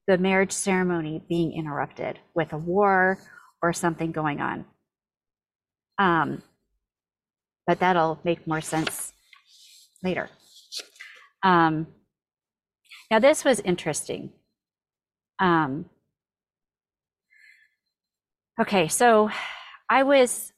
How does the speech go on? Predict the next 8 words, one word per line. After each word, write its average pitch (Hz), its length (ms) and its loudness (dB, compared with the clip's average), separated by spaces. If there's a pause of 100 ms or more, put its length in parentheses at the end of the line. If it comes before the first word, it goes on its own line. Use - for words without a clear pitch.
(680)
in 233 220 0
some 247 220 0
sort 240 220 0
of 185 80 0
a 175 60 -2
car 208 340 0
race, - 520 -6 (680)
and 180 360 0